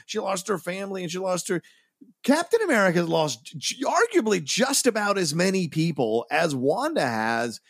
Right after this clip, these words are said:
and didn't go that route. You know, lost hi-, her parent, his parents, loses Bucky for his, for a, uh, what he thinks is forever, loses Peggy, loses seventy years of his life, um, and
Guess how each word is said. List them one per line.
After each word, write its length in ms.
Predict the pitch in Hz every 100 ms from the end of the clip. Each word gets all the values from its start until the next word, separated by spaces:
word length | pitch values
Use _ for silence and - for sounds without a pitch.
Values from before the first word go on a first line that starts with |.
| _ _ -
and 300 | 156 139 -
didn't 340 | 175 202 190
go 220 | 147 156
that 260 | 139 135 120
route. 440 | 117 143 175 101 -
You 140 | 117 117
know, 140 | 117
lost 420 | 117 123 151 -
hi-, 120 | 165 160
her 120 | 151
parent, 380 | 160 156 139 123
his 140 | 135 156
parents, 380 | 147 135 131 - - -
loses 440 | 117 202 247 233
Bucky 440 | 139 170 208 294 175
for 480 | - 139 131 127 131
his, 200 | 127 123 135 131
for 200 | - 135
a, 160 | 127 117 - - -
uh, 160 | 127 113
what 180 | 127
he 160 | 131 254
thinks 300 | 202 143 -
is 100 | 117
forever, 720 | - 120 - 165 127 123 127 _ _ -
loses 420 | 120 262 208 208
Peggy, 640 | - 185 160 131 131 131 -
loses 420 | 127 170 160 147
seventy 380 | - 202 196 185
years 340 | 151 151 185
of 100 | 160
his 140 | 139 113
life, 560 | 117 156 247 131 113 - _ _ -
um, 500 | 131 127 123 123 123 -
and 300 | 143 139 139